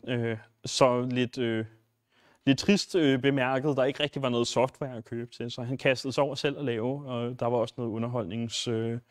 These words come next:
software undervejs. Ideen var, at det kunne være, at det var en god måde at tjene nogle penge på. Viste sig, at der var lidt flere penge i underholdningsindustrien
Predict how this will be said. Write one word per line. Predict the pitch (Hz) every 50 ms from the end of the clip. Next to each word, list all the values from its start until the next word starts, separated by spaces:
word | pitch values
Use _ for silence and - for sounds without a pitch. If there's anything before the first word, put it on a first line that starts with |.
| _ - - - _ _ _ _
software | - - - 113 110 110 - 120 110 104
undervejs. | 107 110 110 110 107 80 - - - - -
Ideen | 175 135 123 120 117 127 131 123 120 120
var, | 113 110 113 120
at | 101 110 113 - -
det | 123 110
kunne | - 120 110
være, | 117 113 117
at | 110 -
det | 113
var | 113 110
en | 107
god | 104 117 110 104
måde | 110 117 120
at | 117
tjene | - 120 110
nogle | 110 110 110
penge | - 123 110 123 127
på. | - 139 110 - - - _ _ _ _ - - _ _ _
Viste | 127 147 156 -
sig, | - 127
at | 123
der | 117
var | 113 120
lidt | 117 117 107
flere | - 123 113 110
penge | 104 120 110 110 110
i | 107
underholdningsindustrien | 101 104 104 101 110 104 104 110 107 - - 117 113 110 110 - - 92 - -